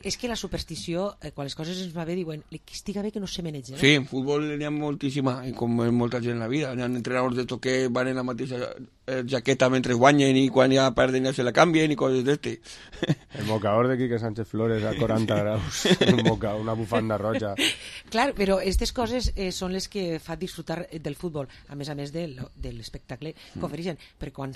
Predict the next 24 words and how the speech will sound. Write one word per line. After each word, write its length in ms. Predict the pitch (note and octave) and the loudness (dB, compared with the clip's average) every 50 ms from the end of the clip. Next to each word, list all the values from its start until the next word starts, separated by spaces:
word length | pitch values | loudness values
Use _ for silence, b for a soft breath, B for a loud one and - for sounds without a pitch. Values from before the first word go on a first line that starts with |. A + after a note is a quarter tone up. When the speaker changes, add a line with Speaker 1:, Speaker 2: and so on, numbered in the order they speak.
| - - - - | -14 -16 -14 -12
Speaker 1:
mos 160 | D3+ C#3 C#3 | -12 -10 -10
donem 200 | C3+ B2 C3+ C#3+ | -10 -10 -12 -12
compte 260 | - E3 F3 - E3 D#3 | -12 -10 -10 -10 -10 -12
de 100 | C3+ C3 | -12 -14
la 100 | B2+ C3 | -16 -12
bona 280 | C3 C3+ C#3 C3+ C3+ | -8 -8 -6 -6 -8
condició 360 | - D3 D3 C#3 C3 - C#3+ B2+ | -8 -10 -10 -10 -10 -10 -10 -12
física, 400 | - - D3 - D3 - B2+ B2 b b b b b b b b b b b b | -12 -14 -14 -14 -14 -16 -18 -20 b b b b b b b b b b b b
i 60 | _ | _
que 120 | - C#3+ C#3 | -12 -10 -8
hi 80 | C3 C#3 | -8 -8
ha 60 | B2+ | -8
gent 160 | C#3 D3+ D#3 | -8 -8 -8
que 80 | D3+ C3+ | -10 -10
agarra 180 | A#2+ A#2+ B2 C3 | -12 -12 -10 -10
la 140 | B2+ C3 | -10 -8
pilota 340 | - C#3+ C#3 C3 - D#3 E3 - | -8 -8 -8 -8 -8 -10 -12 -12
i 240 | F3+ E3 D3+ C#3 C3 | -12 -14 -14 -12 -12
és 100 | B2 - | -12 -12
que 100 | - C#3 | -10 -10
dius, 220 | C3+ C#3 B2+ - - | -10 -10 -12 -12 -12
«És 140 | C3 - | -12 -12
que 160 | - - C3 C3+ | -12 -12 -12 -12
és 160 | C#3 - | -12 -14